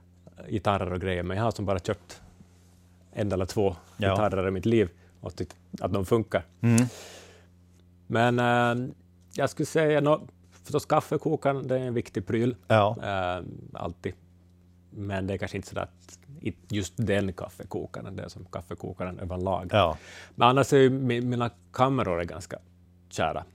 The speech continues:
Speaker 2: Mm.
Speaker 1: Det, det blev som min pandemihobby lite, när det inte var så mycket musik, att
Speaker 2: Ja.
Speaker 1: börja fota analogt.
Speaker 2: Ja, just det.
Speaker 1: Och då hittar man mycket billiga analoga kameror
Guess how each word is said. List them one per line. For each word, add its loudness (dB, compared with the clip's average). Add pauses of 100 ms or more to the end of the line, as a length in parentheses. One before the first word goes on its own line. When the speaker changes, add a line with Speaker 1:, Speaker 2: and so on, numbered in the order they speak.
Speaker 2:
Mm. 6 (260)
Speaker 1:
Det, -4
det -2
blev -2
som -4
min -2 (380)
pandemihobby 2
lite, -2
när -8
det -4
inte -8
var -8
så -4
mycket -4
musik, 0
att -4
Speaker 2:
Ja. 4 (100)
Speaker 1:
börja 0
fota -4
analogt. -4
Speaker 2:
Ja, 6
just 0
det. 2 (460)
Speaker 1:
Och -6 (1200)
då -4
hittar 0
man 0
mycket 0
billiga 2
analoga 0
kameror -4